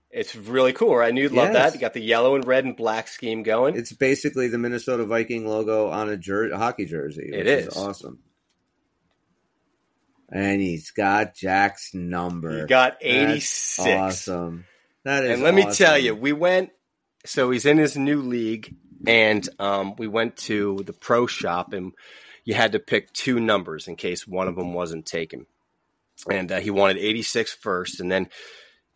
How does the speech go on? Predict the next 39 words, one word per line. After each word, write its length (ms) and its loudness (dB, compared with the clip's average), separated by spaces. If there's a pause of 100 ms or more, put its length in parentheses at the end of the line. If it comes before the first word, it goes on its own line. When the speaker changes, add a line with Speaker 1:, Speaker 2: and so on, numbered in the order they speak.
(100)
Speaker 1:
he 140 -6
just 160 -4
kind 180 2
of 100 -2
randomly 400 4
picked 280 -8
twelve 480 2
as 80 -10
a 60 -8
second 400 0
one. 80 -2
I'm 80 -4
like, 200 -6
"May-, 200 0 (200)
maybe 220 -4
forty-three?" 800 -2
And 220 -12
he's 100 -6
like, 140 -4
"Why 100 4
would 80 4
I 60 4
want 140 4
forty-three?" 340 -2
I'm 60 -4
like, 120 -6
"Never 140 2
mind." 240 -4 (560)
Um, 400 2 (320)
but 260 4 (480)
I 100 -2
told 260 8
him, 100 6
like, 160 4
"You 60 4
know, 100 6
you 160 2
might 420 2
not 320 0